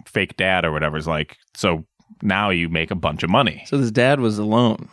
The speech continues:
Speaker 2: There was no mother involved, no adoptive mother.
Speaker 1: There might have been an adoptive mother, but I don't know if she really
Speaker 2: Or is he kind of a philanderer?
Speaker 1: That could be. Maybe that's why he needed to buy a kid,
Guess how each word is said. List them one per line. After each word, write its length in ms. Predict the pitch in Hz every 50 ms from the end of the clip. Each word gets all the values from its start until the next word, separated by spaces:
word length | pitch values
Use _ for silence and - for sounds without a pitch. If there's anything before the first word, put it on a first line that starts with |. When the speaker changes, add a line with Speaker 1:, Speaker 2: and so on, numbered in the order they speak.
| _ _
Speaker 2:
There 100 | - 107
was 120 | 104 107 131
no 360 | 120 110 110 110 107 107 - _ _ - - _ _ _ _ _
mother 440 | - 110 107 110 117 117 113 110 -
involved, 540 | - 113 107 - 98 85 - - - - 104
no 160 | 113 113 110 107
adoptive 480 | 98 101 104 107 - - 104 101 95
mother. 420 | 104 104 104 110 120 135 135 135 - _ - - - - -
Speaker 1:
There 100 | 190 190
might 160 | 214 226 220
have 80 | 214
been 80 | 202 190
an 160 | 185 175 170
adoptive 340 | 170 165 156 139 - 143 127
mother, 320 | 135 131 143 160 180 202
but 60 | 196 147
I 100 | 127 156
don't 100 | 190 196
know 100 | 196 185
if 80 | 165 -
she 160 | - 160 139
really 400 | 131 135 127 123 113 107 98 90
Speaker 2:
Or 60 | 98
is 100 | 101 104
he 60 | 120 151
kind 240 | - - 123 120
of 80 | 117 107
a 80 | 104 98
philanderer? 800 | - - 107 101 104 110 120 123 117 98 90 85 80 78 - - _ _ _ _ _ _ _ _ _ _ _ _ _ -
Speaker 1:
That 200 | - 131 - -
could 200 | - 113 90 78
be. 320 | 82 80 78 78 78 80 - - _ _ _ _ _ _ _ _ _ _ _ _ _ _
Maybe 220 | - 175 214 226 196
that's 180 | 196 185 -
why 100 | - 170
he 80 | 147 156
needed 200 | 156 156 143 123
to 80 | 117 104
buy 260 | 104 113 110 113 110
a 100 | 101 95
kid, 460 | - - - - 131 90 76 - -